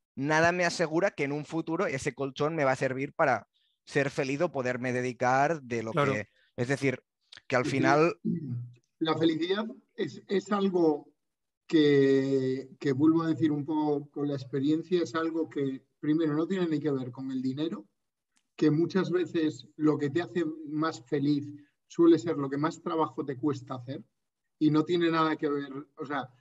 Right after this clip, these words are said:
Speaker 3: es, suele ser justo lo contrario al esfuerzo, ¿sabes? Si tú quieres ser muy feliz, esfuérzate mucho,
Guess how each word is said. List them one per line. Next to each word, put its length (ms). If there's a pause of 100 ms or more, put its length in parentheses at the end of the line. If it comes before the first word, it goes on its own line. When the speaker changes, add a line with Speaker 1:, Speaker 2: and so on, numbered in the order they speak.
(160)
Speaker 3:
es, 280 (300)
suele 280
ser 160 (220)
justo 260
lo 100
contrario 800 (120)
al 180
esfuerzo, 840 (280)
¿sabes? 320
Si 140
tú 320 (420)
quieres 220
ser 120
muy 200
feliz, 440 (500)
esfuérzate 580
mucho, 520